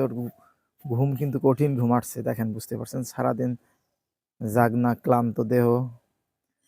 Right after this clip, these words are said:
এই শীতে কিন্তু সবাই শীতের পোশাক পরছে, আর ওর অবস্থা দেখেন, ও কিন্তু মানে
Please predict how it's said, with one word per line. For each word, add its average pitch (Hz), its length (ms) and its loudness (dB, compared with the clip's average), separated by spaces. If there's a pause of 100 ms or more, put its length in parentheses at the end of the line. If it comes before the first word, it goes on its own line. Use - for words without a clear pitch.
(120)
এই 135 160 2
শীতে 139 360 -6
কিন্তু 147 200 -4
সবাই 139 300 -2
শীতের 147 320 -2
পোশাক 139 260 -4
পরছে, 139 280 -6
আর 127 140 4 (100)
ওর 135 180 0
অবস্থা 131 320 0
দেখেন, 120 260 -2 (760)
ও 135 100 0
কিন্তু 143 320 0 (600)
মানে 127 220 2